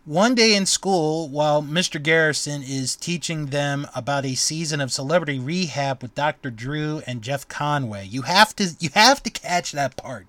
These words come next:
to see it, 'cause that part is so funny. If you remember Celebrity Rehab, just, just seeing it, and it's like,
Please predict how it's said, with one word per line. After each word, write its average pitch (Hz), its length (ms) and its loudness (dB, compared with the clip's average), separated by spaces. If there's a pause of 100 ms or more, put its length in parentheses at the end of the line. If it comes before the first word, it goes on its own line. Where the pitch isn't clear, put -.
(540)
to 139 80 -8
see 131 300 -2
it, 107 120 -14
'cause 127 200 -10
that 185 320 2
part 175 340 6 (400)
is 147 160 -4
so 190 400 6
funny. 143 560 -4 (680)
If 165 180 -2
you 180 160 0
remember 208 500 4
Celebrity 175 600 4
Rehab, 135 680 -6
just, - 260 -4
just 175 180 0
seeing 196 400 2
it, 131 160 -4
and 139 160 -4
it's 135 200 -6
like, 127 220 -6